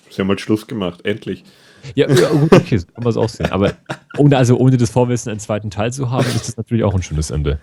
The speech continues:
Speaker 1: Ich hab mir
Speaker 2: Das
Speaker 1: schon
Speaker 2: stimmt.
Speaker 1: auch gedacht, okay, jetzt ist es zu Ende, okay, ich hab gedacht, jetzt kommt noch irgendwie, ja, und wenn sie nicht gestorben sind, <laughs> dann leben sie.
Speaker 2: Aber das ist, das ist ein guter Grund. Wenn ihr den zwei-, wenn ihr den Film anschaut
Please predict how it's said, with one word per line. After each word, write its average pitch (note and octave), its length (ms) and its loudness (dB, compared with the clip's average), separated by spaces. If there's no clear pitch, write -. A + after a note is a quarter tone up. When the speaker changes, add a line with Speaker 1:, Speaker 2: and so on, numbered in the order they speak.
Speaker 1:
Ich G#2 160 -6
hab A#2+ 60 4
mir A#2 60 2
Speaker 2:
Das A2+ 60 0
Speaker 1:
schon A2+ 180 4
Speaker 2:
stimmt. - 20 -20
Speaker 1:
auch - 40 -14
gedacht, G2 460 0
okay, F2+ 460 -4
jetzt F#2+ 280 -8
ist F#2 240 -14
es - 120 -20
zu - 100 -14
Ende, G#2+ 540 -10
okay, F#2+ 320 -8
ich G2+ 120 -12
hab F2 160 -10
gedacht, - 240 -12
jetzt - 420 -20
kommt F2 260 -10
noch F2 120 -6
irgendwie, F2 520 -8
ja, F2+ 280 -2
und E2+ 380 -8
wenn E2+ 140 -8
sie F#2 100 -10
nicht E2+ 180 -12
gestorben F#2 460 -6
sind, G#2+ 460 -8
<laughs> - 40 -4
dann F3 120 6
leben F#3+ 260 4
sie. - 160 -20
Speaker 2:
Aber D#3+ 120 2
das F3 140 4
ist, E3+ 200 -6
das D#3 140 6
ist E3 160 4
ein D3+ 80 8
guter D3 200 4
Grund. D#3 340 4
Wenn B2 140 4
ihr F3+ 200 4
den C3 420 2
zwei-, B2 340 -4
wenn C#3+ 140 2
ihr D#3+ 80 4
den C#3+ 120 0
Film C3 300 -2
anschaut G2+ 600 0